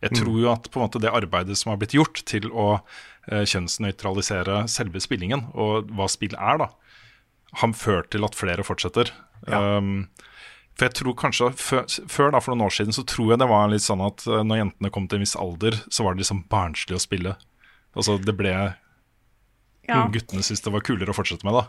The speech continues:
Speaker 3: Det er jo også, eh, jeg vil jo kanskje også si at det har noe med at spillmediet i seg selv også har modnast en del, som
Speaker 2: Mm.
Speaker 3: gjør at du får flere spillopplevelser som er mer variert, eh, og kanskje har mer med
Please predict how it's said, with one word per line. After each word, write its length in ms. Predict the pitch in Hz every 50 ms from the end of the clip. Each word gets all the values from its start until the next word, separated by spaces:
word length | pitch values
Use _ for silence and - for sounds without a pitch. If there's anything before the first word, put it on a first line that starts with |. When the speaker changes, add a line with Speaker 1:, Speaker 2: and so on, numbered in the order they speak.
| - _ -
Speaker 3:
Det 180 | 240 277 277 277
er 140 | - 302 294 277
jo 60 | 247 226
også, 360 | - 285 285 262 247 226 226
eh, 1080 | 240 240 233 226 226 220 220 226 226 220 220 220 220 214 220 220 226 226 233 240 247 - -
jeg 140 | - 269
vil 160 | 262 277 262 254
jo 140 | 254 233
kanskje 500 | 233 - - - 277 285 285 - - 262 -
også 180 | 247 226 233
si 140 | 226 - 247
at 140 | 214 202 -
det 100 | 226 226
har 220 | - 254 233 233
noe 140 | 220 220 233 - -
med 160 | 226 214 214
at 100 | 214 214
spillmediet 840 | - - - - - 254 240 208 202 202 202 196 196 214 233 226 -
i 40 | 208
seg 180 | - - 226
selv 500 | - - - - - 254 254 262 285 285 285
også 180 | 269 240 240 -
har 100 | 254 247
modnast 720 | 247 247 254 240 262 277 254 254 214 - - - - -
en 180 | - - - 233
del, 300 | 240 247 294 311 311 - - _ _ _ - - - _ _ _
som 160 | - - 254 247
Speaker 2:
Mm. 160 | 262 269 269
Speaker 3:
gjør 160 | 254 233 196
at 100 | 220 226
du 60 | - 233
får 500 | - - - - 269 262 294 320 330 320
flere 360 | - - 320 285 262 254 254
spillopplevelser 720 | - - 277 254 240 233 254 233 226 220 226 226 - 240 240
som 180 | - 254 254 -
er 220 | - 269 254 240
mer 220 | 240 247 240 233 233
variert, 960 | 240 247 247 240 254 254 262 262 269 285 302 302 - - - - - - - - - _ _ _ _ _ _ _ _ _ _
eh, 480 | - 254 254 247 247 247 240 247 247 240 -
og 180 | - 254 247 247
kanskje 320 | - 269 262 254 - 254
har 200 | - - 240 226 226
mer 280 | 233 233 226 220 214
med 380 | 226 226 220 220 214 208 208